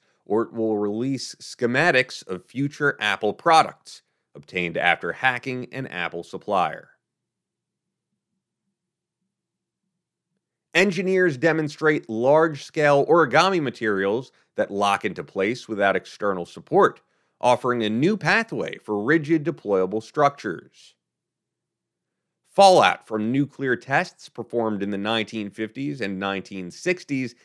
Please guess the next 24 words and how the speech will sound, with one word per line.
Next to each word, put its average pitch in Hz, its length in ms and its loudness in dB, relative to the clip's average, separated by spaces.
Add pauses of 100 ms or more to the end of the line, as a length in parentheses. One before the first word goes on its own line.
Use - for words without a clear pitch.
(140)
is 117 120 -6
detectable 101 680 -2
in 101 160 -8
some 90 300 -6
honeys, 143 600 -2
study 85 340 -6
finds. - 580 -10 (540)
Radioactive 123 760 4
cesium 143 760 -2
was 131 160 -4
dispersed - 640 -6
by 92 180 2
wind, 101 560 -4
dissolved 90 480 0
into 87 220 -14
the 85 80 -6
water 123 400 2
supply, 127 600 0 (220)
and 101 160 -8
can 117 160 -8
be 120 100 -6
mistaken 165 680 -4
by 123 200 4
plants 135 760 -4